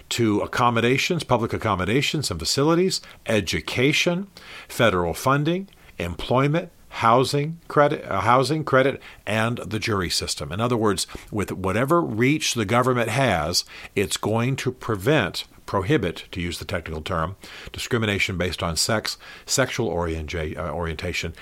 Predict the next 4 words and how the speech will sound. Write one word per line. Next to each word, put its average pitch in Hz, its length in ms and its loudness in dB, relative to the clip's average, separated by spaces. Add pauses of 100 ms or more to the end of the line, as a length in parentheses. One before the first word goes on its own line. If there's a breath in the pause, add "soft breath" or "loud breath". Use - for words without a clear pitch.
(160 loud breath)
and 92 260 -2
gender 87 480 -4 (400 loud breath)
identity. 101 720 -2 (200)
Now, 117 300 0